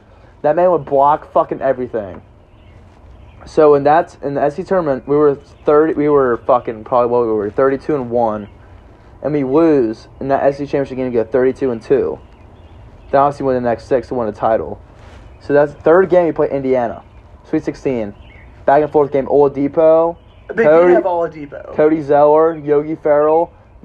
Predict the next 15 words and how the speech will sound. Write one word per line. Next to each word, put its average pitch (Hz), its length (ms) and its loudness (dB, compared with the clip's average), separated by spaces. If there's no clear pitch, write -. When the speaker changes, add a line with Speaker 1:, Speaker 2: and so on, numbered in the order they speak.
Speaker 1:
badass 151 480 2
team 139 200 -8
Indiana. 107 280 -6
Speaker 2:
Wait, - 40 -10
but 202 100 -4
they 214 100 0
still 240 220 -6
had 190 180 -4
Wa-, - 140 -6
Watford 180 580 -4
too. 202 340 -4
Speaker 1:
They 139 80 2
had 135 100 6
Speaker 2:
Was 127 220 4
Speaker 1:
Watford, 175 60 -2